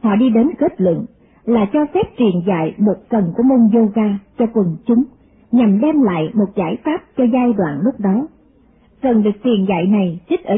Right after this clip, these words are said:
chương Duy, gồm các phương pháp trói buộc tinh thần lẫn thể xác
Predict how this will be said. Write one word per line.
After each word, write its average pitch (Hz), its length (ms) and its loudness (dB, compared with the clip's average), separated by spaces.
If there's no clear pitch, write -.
chương 233 240 2
Duy, 226 300 2
gồm 226 280 2
các 392 120 -4
phương 330 260 0
pháp 370 180 -4
trói 311 140 0
buộc - 220 -4
tinh 285 220 0
thần 202 280 -2
lẫn 196 280 -2
thể 190 280 -2
xác 294 140 -4